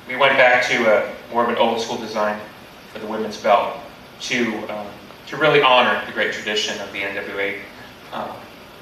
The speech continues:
starting, of course, with Moolah and Mildred Burke. Um, I think they would be very proud of the fact that women's wrestling has come so far in the twenty-first century, and so we're really, um, honored to honor them with bringing back an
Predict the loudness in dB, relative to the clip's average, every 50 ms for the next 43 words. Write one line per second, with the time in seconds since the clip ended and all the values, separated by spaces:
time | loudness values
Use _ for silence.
0 | -20 -20 -20 -20 -20 -20 -20 -20 -20 -20 -20 -20 -20 -20 -20 -20 -20 -20 -20 -20
1 | -20 -20 -20 -20 -20 -20 -20 -20 -20 -20 -20 -20 -18 -14 -12 -8 -4 -2 -2 0
2 | -2 -4 -6 -8 -8 -6 -4 -4 -4 -6 -8 -8 -10 -12 -12 -14 -18 -20 -20 -20
3 | -20 -18 -12 -8 -6 -4 -2 0 0 0 0 -2 -4 -6 -6 -8 -8 -8 -4 0
4 | 0 2 2 0 -2 -6 -12 -14 -18 -20 -20 -20 -20 -20 -20 -20 -20 -18 -16 -12
5 | -12 -10 -10 -12 -14 -16 -8 -2 0 0 2 2 2 2 2 2 2 0 -2 -2
6 | 0 0 0 0 0 2 2 4 4 2 0 -2 -6 -4 0 0 0 0 0 -6
7 | -8 -8 -8 -8 -8 -8 -6 -6 -6 -6 -8 -12 -12 -12 -14 -12 -12 -12 -12 -12
8 | -12 -6 -2 0 2 2 2 0 -2 -6 -12 -16 -18 -20 -20 -20 -20 -20 -20 -20
9 | -18 -16 -16 -14 -10 -8 -8 -8 -8 -8 -8 -8 -6 -6 -6 -6 -8 -10 -10 -12
10 | -12 -10 -10 -10 -8 -8 -8 -8 -8 -10 -16 -18 -20 -18 -16 -12 -10 -8 -8 -8
11 | -8 -8 -10 -10 -10 -10 -10 -12 -16 -20 -20 -20 -20 -20 -20 -20 -10 -2 2 4
12 | 6 6 6 4 0 -2 -6 -10 -14 -16 -18 -18 -16 -16 -14 -14 -14 -8 -4 -2
13 | 0 0 0 0 -2 -2 -2 -2 -4 -10 -14 -16 -18 -20 -20 -20 -20 -20 -20 -18
14 | -18 -14 -10 -10 -8 -8 -2 0 0 0 0 0 -4